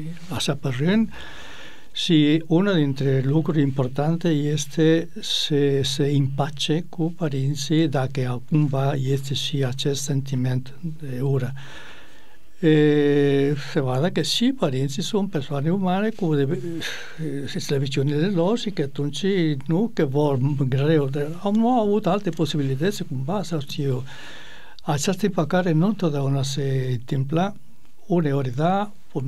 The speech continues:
mai târziu, et cetera. Alții probabil că nu ajung așa.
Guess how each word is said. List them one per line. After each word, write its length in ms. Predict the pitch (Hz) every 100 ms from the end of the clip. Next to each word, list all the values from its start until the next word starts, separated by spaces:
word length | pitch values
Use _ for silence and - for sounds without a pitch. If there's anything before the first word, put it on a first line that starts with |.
| 120
mai 320 | 143 147 139 180 - -
târziu, 600 | 131 139 139 202 226 220 170
et 100 | -
cetera. 380 | 160 139 135 - - - -
Alții 800 | - 180 202 202 - 226 220 214 202
probabil 440 | - 170 185 185
că 140 | 175 151
nu 240 | 156 156
ajung 340 | 147 147 143 143
așa. 360 | 131 - -